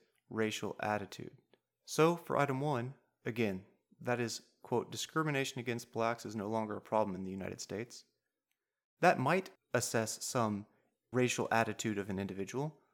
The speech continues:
but it also might reflect their assessment of the civic and structural progress the United States has made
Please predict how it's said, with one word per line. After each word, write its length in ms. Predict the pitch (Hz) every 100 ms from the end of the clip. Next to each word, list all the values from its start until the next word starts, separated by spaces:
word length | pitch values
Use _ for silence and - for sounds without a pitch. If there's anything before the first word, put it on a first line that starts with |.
| _ -
but 120 | 135
it 80 | 127
also 300 | - 180 190
might 180 | 170 120
reflect 540 | 127 - 139 127 - - _ _ _ _ -
their 300 | 110 139 143
assessment 680 | 123 - 143 - 120 104 -
of 220 | - 113 113
the 140 | 107
civic 720 | - - 151 156 190 202 - _ _ -
and 140 | 117
structural 560 | 113 - 143 143 - 139
progress 600 | - 139 135 135 110 107
the 100 | 113
United 240 | 107 104
States 260 | - 107 -
has 140 | 104
made 340 | 107 104 104